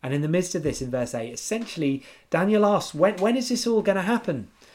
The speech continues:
This, uh, salvation, this rescue?" And God gives him an answer that presumably he doesn't really want to hear.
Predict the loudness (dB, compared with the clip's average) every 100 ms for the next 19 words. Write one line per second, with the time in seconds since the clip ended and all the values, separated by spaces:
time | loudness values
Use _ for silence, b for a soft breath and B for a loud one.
0 | B B 2 2 2 -6 -8 -6 -6 -6
1 | -4 4 4 8 6 6 -2 -2 0 6
2 | 6 4 -2 -2 -2 2 2 2 -2 -4
3 | -4 -2 -4 -6 -10 -10 -8 -4 -2 -2
4 | -6 -6 -8 B B B -4 -2 -4 -6
5 | -8 -8 -10 -12 -14 -16